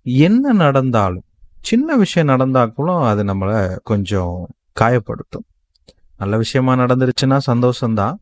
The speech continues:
ஆனா கொஞ்சம் மாறி நடக்கும்போது நம்மளால அதை அக்செப்ட் பண்ணிக்க முடியாது. இதுக்கு என்ன காரணம்னா, "நான் செஞ்சிட்டேன், நான் ஒரு விஷயத்த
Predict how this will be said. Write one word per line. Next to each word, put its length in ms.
ஆனா 380
கொஞ்சம் 440
மாறி 280
நடக்கும்போது 840
நம்மளால 280
அதை 140
அக்செப்ட் 300
பண்ணிக்க 360
முடியாது. 400
இதுக்கு 300
என்ன 260
காரணம்னா, 680
"நான் 420
செஞ்சிட்டேன், 560
நான் 240
ஒரு 220
விஷயத்த 380